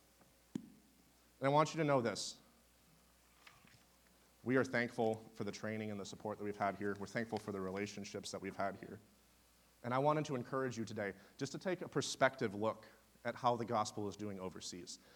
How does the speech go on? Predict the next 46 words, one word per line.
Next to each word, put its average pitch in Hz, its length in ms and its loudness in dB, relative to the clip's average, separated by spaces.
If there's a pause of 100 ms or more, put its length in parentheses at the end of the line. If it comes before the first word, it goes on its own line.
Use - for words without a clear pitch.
(100)
What 143 140 0
can 139 180 -2
you 123 160 2
do 110 200 0
about 87 240 -2
it? - 80 -12
What 117 120 -2
can 113 120 -4
I 104 120 0
do 104 140 -4
about 87 240 -8
it? - 1400 -14
In 127 80 4
your 135 320 4
area 156 240 4
right 127 220 2
here, 127 300 -2 (200)
invite 135 280 -6
someone 165 240 -4
to 113 60 0
church. - 440 -8 (680)
There's 151 200 6
empty 147 320 4
seats 135 340 -2
around 110 320 -2
you. 90 120 -8
There's 117 240 0
empty 151 260 0
rooms 117 560 -2
in 117 80 -6
your, 117 240 -2
next 123 260 -6
to 113 60 -2
you 90 160 -4 (320)
that 131 100 4
are 117 80 4
all-inclusive, 135 680 -2 (840)
but 127 120 4
the 127 60 -4
people 139 280 2
don't 120 200 2
know 110 160 2
about 92 260 -2
it 92 80 -6
around 95 320 -4
us. - 260 -10